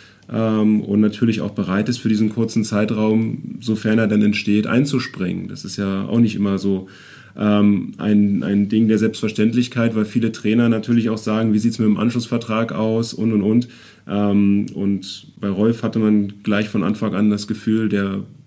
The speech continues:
würde für diese Aufgabe sofort brennen, wenn sie entsteht und der auch damit einverstanden war,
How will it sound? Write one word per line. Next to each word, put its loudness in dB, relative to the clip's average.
würde 2
für -2
diese 2
Aufgabe -2
sofort -2
brennen, 2
wenn 2
sie 0
entsteht 0
und -2
der 0
auch -4
damit -2
einverstanden -2
war, 0